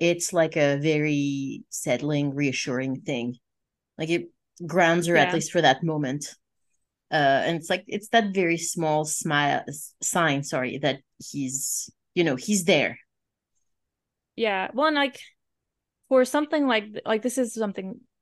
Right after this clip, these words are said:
Speaker 2: probably way blowing it out of proportion, but I don't think she even trusts herself so much, um, sometimes, because I feel like, especially with her backstory
Speaker 1: Yeah.
Speaker 2: that we get in this episode, there's definitely a level of, like,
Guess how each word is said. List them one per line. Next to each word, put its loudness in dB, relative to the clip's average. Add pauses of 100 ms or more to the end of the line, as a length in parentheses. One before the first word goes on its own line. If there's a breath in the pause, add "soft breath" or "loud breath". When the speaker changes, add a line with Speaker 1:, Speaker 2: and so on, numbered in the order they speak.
(320)
Speaker 2:
probably 0
way 0
blowing -4
it -6
out -4
of -8
proportion, -6
but -2
I 2
don't -2
think -2
she -6
even -6
trusts -8
herself -6
so -2
much, -8 (600)
um, -2 (420 loud breath)
sometimes, -2
because -4
I 2
feel -10
like, -6
especially -2
with -2
her 0
backstory -4 (180)
Speaker 1:
Yeah. -8 (420)
Speaker 2:
that -2
we 0
get 0
in -2
this -6
episode, -2
there's 0
definitely 0
a 0
level 0
of, -8
like, -6